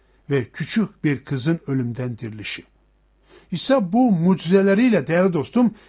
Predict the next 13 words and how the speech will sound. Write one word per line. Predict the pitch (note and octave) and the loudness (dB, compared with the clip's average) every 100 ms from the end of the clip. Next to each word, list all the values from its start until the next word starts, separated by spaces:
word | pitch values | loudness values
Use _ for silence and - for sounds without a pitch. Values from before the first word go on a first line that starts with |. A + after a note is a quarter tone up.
| _ - | _ -4
kendi | F3+ G3 F#3+ F3+ B3 A3+ | 4 6 6 6 4 2
kişiliğini | - - F#3+ G3+ F#3 F3 E3 G3 C#4+ - _ - | 0 2 2 4 4 4 4 6 6 4 _ -10
açıklıyor, | D3 - - F3 B3 G3+ - | -8 -6 -6 0 2 2 0
ortaya | - G3 - G#3 A3+ | -2 -2 0 0 0
koyuyor. | G#3+ F#3 C#3+ G#2+ _ _ _ _ _ | 0 -2 -2 -8 _ _ _ _ _
Tanrı | - F#3+ G3+ C4 | 4 6 6 4
gücüyle | G#3+ - A#3+ A#3 | 2 4 4 4
gelen | G#3 G3 G3+ G3 - _ _ _ _ - | 4 6 6 6 2 _ _ _ _ -10
ve | C3+ | -8
harekete | A#2+ E3+ E3 E3 G#3 | -2 -2 -2 0 0
geçen | F3+ C#3 D3 A#2+ | 0 -2 -4 -6
Tanrı | - D3+ C3+ C3+ | -6 -4 -4 -6
kulu. | - A2+ | -10 -20